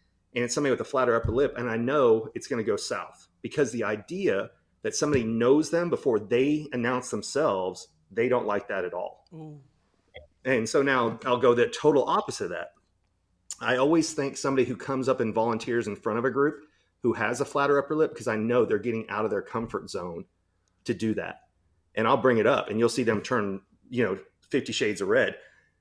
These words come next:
Speaker 1: And that's the whole reason why, is because it's true. When you see somebody who has a flatter upper lip, they don't like people initially knowing a lot about them. Now, let's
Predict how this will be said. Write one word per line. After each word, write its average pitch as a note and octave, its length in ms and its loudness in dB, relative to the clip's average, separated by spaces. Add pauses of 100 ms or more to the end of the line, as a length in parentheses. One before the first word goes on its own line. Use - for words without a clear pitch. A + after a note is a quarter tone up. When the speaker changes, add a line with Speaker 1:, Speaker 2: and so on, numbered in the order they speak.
Speaker 1:
And A#2+ 200 2
that's B2 280 -2
the A#2 80 -2
whole A#2+ 340 2
reason G#2+ 340 0
why, C#3+ 200 0
is G#2 100 -2
because G#2 320 -2
it's - 140 -10
true. G3 320 0
When G#2+ 120 -2
you B2+ 100 0
see G3+ 220 -4
somebody D#3 280 0
who B2+ 80 4
has G#2+ 140 2
a G#2+ 40 -4
flatter B2 360 2
upper G#2+ 160 2
lip, C#3 260 2
they A#2 200 2
don't C3+ 300 2
like G#2+ 420 -2 (160)
people B2+ 320 0
initially A2 720 0 (320)
knowing G#2 360 2
a G2+ 40 2
lot F#2+ 220 0
about D3 280 -2
them. F2 160 -6
Now, D#3 240 0 (800)
let's B2+ 360 0